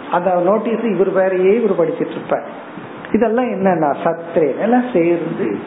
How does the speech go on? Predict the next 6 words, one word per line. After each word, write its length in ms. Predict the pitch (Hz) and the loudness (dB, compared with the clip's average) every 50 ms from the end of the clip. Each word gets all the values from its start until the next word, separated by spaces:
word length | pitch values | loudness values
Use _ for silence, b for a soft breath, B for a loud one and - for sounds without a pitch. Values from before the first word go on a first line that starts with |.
| - - - - - - - | -10 -12 -12 -12 -10 -4 0
ஆரம்பத்துல 640 | 170 202 233 254 254 254 247 233 240 254 254 254 | 0 2 2 2 2 2 2 2 2 2 2 0
அப்படி 200 | 247 254 233 202 | 0 0 2 2
எல்லாம் 260 | 196 190 190 220 226 220 | 2 4 4 4 2 2
இருக்கிறதுல 460 | 185 - - 208 190 190 180 190 202 - | 0 0 2 2 2 4 4 2 0 0
தப்பில்லை, 560 | - 160 - - - 202 180 165 156 147 147 143 143 - - - - - - - - | 0 -2 -2 -2 0 0 2 2 2 2 2 2 0 -4 -6 -8 -8 -10 -8 -4 -2
ஆனா 200 | 160 160 156 | 0 0 0